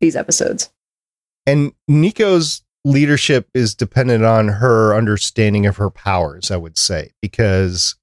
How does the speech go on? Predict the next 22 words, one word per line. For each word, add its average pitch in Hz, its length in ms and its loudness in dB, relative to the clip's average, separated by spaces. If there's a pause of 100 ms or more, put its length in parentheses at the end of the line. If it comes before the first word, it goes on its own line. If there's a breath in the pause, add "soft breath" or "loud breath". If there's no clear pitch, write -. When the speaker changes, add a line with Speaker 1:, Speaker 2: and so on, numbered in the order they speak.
(140)
Speaker 2:
she's 139 440 -4 (240)
doubting 120 360 0
herself 98 600 0 (200)
quite 117 200 2
a 98 40 0
bit 80 240 -6
right 78 220 -8
now. 65 140 -16 (840)
Speaker 1:
Yep. - 200 -2 (640)
Speaker 2:
So 147 140 -2
maybe 170 320 0
that 160 260 0
is 147 160 -4
the 139 200 2
answer 147 240 -2
right 90 200 -2
now. 95 180 -2
It's 92 140 -4
like 107 180 -4
nobody's 127 580 0
leading 143 420 2
them, 160 480 0